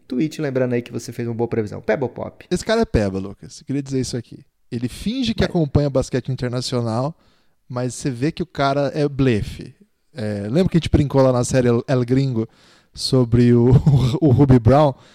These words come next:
Speaker 2: quando ele comenta o Kirilenko, que ele fala assim... Como é que ele fala, Lucas?
Speaker 1: Ele fa-, ele, na, o Kirilenko sai na escolha vinte e quatro daquele draft, é, em noventa e nove, né? E ele nem vai pra N B A naquele ano. Então,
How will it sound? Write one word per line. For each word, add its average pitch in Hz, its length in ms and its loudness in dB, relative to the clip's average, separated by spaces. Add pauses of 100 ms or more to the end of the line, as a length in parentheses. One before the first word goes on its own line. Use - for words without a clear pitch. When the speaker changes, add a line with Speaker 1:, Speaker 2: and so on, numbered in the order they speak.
(160)
Speaker 2:
quando 135 200 0
ele 139 120 2
comenta 131 420 0
o 120 40 2
Kirilenko, 131 540 2
que - 80 0
ele 143 100 2
fala 160 260 4
assim... 147 240 -4
Como 151 100 0
é 185 40 4
que 185 60 2
ele 147 80 2
fala, 214 260 -2
Lucas? 147 200 -2 (1120)
Speaker 1:
Ele 175 260 4
fa-, 151 220 2
ele, 143 200 6 (100)
na, 135 260 -2
o 127 180 0
Kirilenko 131 420 2
sai 147 160 0
na 135 80 2
escolha 123 300 0
vinte 151 400 -6
e 147 40 -2
quatro 127 520 0
daquele 113 300 -4
draft, 123 460 -4 (540)
é, 107 920 2
em 143 80 -6
noventa 135 380 2
e 170 80 4
nove, 120 460 2
né? 123 180 -2
E 135 80 2
ele 127 140 2
nem 160 220 -2
vai 135 180 6
pra 127 140 -2
N 117 160 0
B 113 120 0
A 110 40 -2
naquele 107 320 -4
ano. 98 200 -4
Então, 117 320 -6